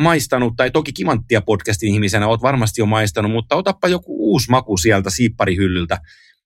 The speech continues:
Parhaat siipikastikkeet, mitä maailmassa on, tekee Siipiveikot ja ne löytyy sieltä sun lähikaupasta, niin nappaa sellainen itsellesi matkaan mukaan. Me otetaan siippareitten siipikastikkeet mukaan tänään illasta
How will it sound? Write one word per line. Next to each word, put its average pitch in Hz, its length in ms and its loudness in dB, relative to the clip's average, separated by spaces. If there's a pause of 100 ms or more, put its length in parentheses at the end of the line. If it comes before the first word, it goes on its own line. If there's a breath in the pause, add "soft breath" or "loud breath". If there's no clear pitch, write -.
(640)
Parhaat 120 340 2
siipikastikkeet, 175 640 -2
mitä 175 160 -2
maailmassa 170 500 0
on, 151 140 0
tekee 139 260 2
Siipiveikot 95 720 0
ja 98 220 2
ne 123 120 2
löytyy 120 300 2
sieltä 117 240 -2
sun 120 140 -2
lähikaupasta, 92 680 -2
niin 98 140 0 (340 loud breath)
nappaa 131 320 2
sellainen 120 460 0
itsellesi 113 440 -4
matkaan 113 400 0
mukaan. 107 440 0 (680)
Me 156 60 2
otetaan 131 420 2 (220 loud breath)
siippareitten 120 640 0
siipikastikkeet 110 840 -2
mukaan 113 460 0
tänään 107 320 0
illasta 147 540 -2